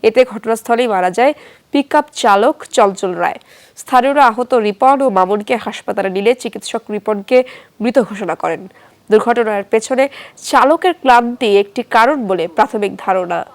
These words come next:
প্রত্যক্ষদর্শীদের। এছাড়া রংপুর নগরের উত্তম হাজিরহাট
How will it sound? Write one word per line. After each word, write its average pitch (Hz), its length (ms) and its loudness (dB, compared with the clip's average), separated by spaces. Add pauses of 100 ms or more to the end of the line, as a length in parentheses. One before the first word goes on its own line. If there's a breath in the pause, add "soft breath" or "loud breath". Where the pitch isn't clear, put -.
প্রত্যক্ষদর্শীদের। - 760 -6 (580 loud breath)
এছাড়া 330 320 2
রংপুর 247 520 2
নগরের 311 420 0 (100)
উত্তম 277 460 0
হাজিরহাট 233 800 -2